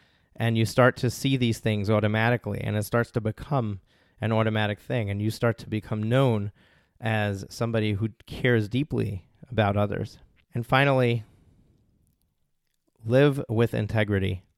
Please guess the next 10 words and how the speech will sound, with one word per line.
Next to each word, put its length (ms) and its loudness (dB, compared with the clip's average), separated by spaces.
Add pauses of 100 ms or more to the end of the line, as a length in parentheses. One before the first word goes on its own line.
Conduct 480 2
yourself 480 0
with 180 -4
integrity. 720 -4 (560)
Put 240 2
honesty 480 0
b-, 160 -2 (120)
above 360 4
all 240 4
else. 420 -2